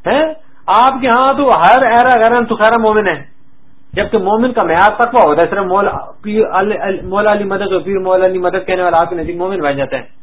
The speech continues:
آپ نے ہمیں مسلمانوں کی کیٹیگری میں رکھا ہے اور خود کو آپ مومن کہتے ہیں، تو خود تو جنت میں جا رہے ہیں اور ہمیں جہنم میں بھی جانے کا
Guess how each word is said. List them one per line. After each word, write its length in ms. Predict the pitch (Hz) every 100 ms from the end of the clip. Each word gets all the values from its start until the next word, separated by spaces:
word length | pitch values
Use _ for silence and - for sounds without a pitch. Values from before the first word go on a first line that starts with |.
| - - - - - - - - -
آپ 280 | 175 226 240
نے 100 | 226
ہمیں 160 | 220
مسلمانوں 460 | 240 226 202 226 277
کی 100 | 269
کیٹیگری 400 | 240 226 220 214
میں 80 | 190
رکھا 320 | 175 156 110
ہے 40 | - - - - -
اور 100 | 202
خود 220 | - 285
کو 60 | 240
آپ 200 | 170 151
مومن 300 | 190 269 277
کہتے 260 | 233 208
ہیں، 220 | 180 156 - - - - - - -
تو 60 | 170
خود 220 | 262 262
تو 80 | 233
جنت 260 | 180 247
میں 120 | 285
جا 100 | 269
رہے 140 | 262 269
ہیں 80 | 262
اور 80 |
ہمیں 200 | 185 190
جہنم 280 | 220 175 233
میں 80 | 277
بھی 100 | 254
جانے 300 | 202 214
کا 60 | 220